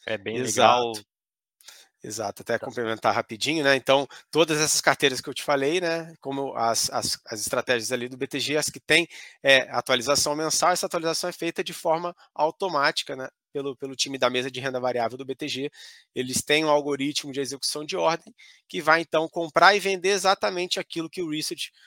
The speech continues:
Speaker 2: sugeriu de alteração pro mês que se inicia. Então, todo dia primeiro dia útil do mês ali, a gente vai ter esse rebalanceamento das carteiras, isso tudo de forma automática. Então, você não tem que se
Speaker 1: Tá.
Speaker 2: preocupar em parar o seu trabalho, parar os seus estudos ou parar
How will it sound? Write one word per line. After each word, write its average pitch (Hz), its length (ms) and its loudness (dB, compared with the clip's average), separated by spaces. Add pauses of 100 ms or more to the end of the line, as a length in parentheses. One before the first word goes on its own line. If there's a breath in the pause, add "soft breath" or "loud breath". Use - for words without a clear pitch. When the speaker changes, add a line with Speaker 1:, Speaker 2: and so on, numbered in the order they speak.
Speaker 2:
sugeriu 147 520 -2
de 147 80 -6
alteração 143 640 0
pro 160 180 -8
mês 135 380 -4 (160)
que 143 140 -8
se - 160 -2
inicia. 135 500 -4
Então, 180 180 -12
todo 214 280 -6
dia 185 180 -2
primeiro 165 340 -4
dia 151 200 0
útil 151 260 -8
do 147 100 -12
mês 143 240 -6
ali, 147 240 -6 (380)
a 135 80 -4
gente 143 220 -4
vai 143 180 6
ter 156 140 -6
esse 139 140 -4
rebalanceamento 139 600 -4
das - 160 -8
carteiras, 180 440 -6 (200 soft breath)
isso 226 180 -8
tudo 202 220 -12
de 190 80 -10
forma 185 220 -2
automática. 156 520 -2 (260)
Então, - 120 -10
você 180 220 -2
não 175 100 -4
tem 170 160 -4
que - 60 -4
se 95 80 0
Speaker 1:
Tá. 90 40 -8
Speaker 2:
preocupar 143 540 2 (220 soft breath)
em 139 100 -10
parar 131 300 10
o 127 40 4
seu 135 160 -4
trabalho, 151 480 4
parar 131 300 6
os 123 80 0
seus 123 140 -10
estudos 151 420 -10
ou 143 100 -6
parar 135 400 6